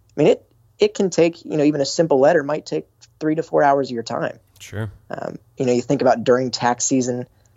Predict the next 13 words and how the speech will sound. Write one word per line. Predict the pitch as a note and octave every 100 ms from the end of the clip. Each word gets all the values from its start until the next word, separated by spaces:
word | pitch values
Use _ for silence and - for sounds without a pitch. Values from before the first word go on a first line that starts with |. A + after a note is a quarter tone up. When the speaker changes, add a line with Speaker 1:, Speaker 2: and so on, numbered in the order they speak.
| -
Speaker 1:
to |
try | - C#3
to | C#3
find | - C3 B2+ -
three | C#3+
to | A#2
four | - B2+
hours | A#2+ A#2+ A2+
of | A2
time | A#2+ A#2+ A2+
is, | - - _ -
it's | -
tough. | - F#3+ - -